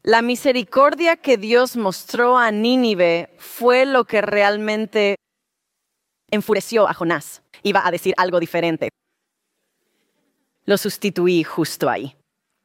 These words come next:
Realmente lo hizo enojar y se enojó con el mismo Dios que lo persiguió, lo encontró y lo trajo de vuelta. El mismo Dios que lo salvó del vientre del pez.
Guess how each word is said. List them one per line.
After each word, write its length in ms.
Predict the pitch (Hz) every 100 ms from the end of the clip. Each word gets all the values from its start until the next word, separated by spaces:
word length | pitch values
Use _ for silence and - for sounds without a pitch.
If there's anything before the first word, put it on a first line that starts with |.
| _ _ -
Realmente 800 | 185 190 202 190 190 185 180 175
lo 200 | 185 175
hizo 300 | 180 185 196 180
enojar 720 | 170 160 - - 147 92 - - -
y 120 | 220
se 120 | -
enojó 380 | 202 185 - 214
con 180 | 220 196
el 140 | 185
mismo 340 | 180 185 208 185
Dios 240 | 175 180
que 100 | 202
lo 120 | 175
persiguió, 640 | - 165 - 165 170 185 185
lo 100 | 175
encontró 540 | 170 175 160 - 180
y 40 | 175
lo 120 | 165
trajo 340 | 170 165 185
de 100 | 165
vuelta. 460 | 151 160 151 107 - - -
El 160 | 202 202
mismo 360 | 226 240 226
Dios 260 | 208 202 -
que 120 | 208
lo 120 | 185
salvó 400 | 180 175 170 180
del 160 | 175 165
vientre 400 | 170 170 165 170
del 200 | 160 151
pez. 480 | - 147 165 -